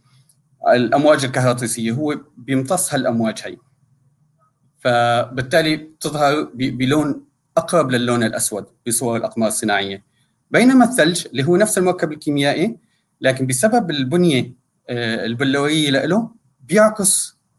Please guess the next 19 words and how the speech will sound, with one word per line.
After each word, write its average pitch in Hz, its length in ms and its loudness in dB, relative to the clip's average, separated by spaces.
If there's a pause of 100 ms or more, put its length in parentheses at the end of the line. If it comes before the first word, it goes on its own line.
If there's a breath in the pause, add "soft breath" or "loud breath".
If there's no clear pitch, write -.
آه، 123 240 0
كتير 214 300 0
من 180 140 4
الترددات 143 840 0
اللي 117 460 -4
هي 135 60 0
بالمجال 123 460 0
المرئي، 135 300 -2
لذلك 139 400 -2
نحن 127 340 -4
بنشوف 127 440 -8
الثلج 135 340 -6
باللون 123 460 -4 (440 soft breath)
الأبيض. 110 400 0 (720 soft breath)
كل 285 220 4
تحليل 202 400 0
صور 208 220 4
الأقمار 190 380 2
الصناعية 180 720 2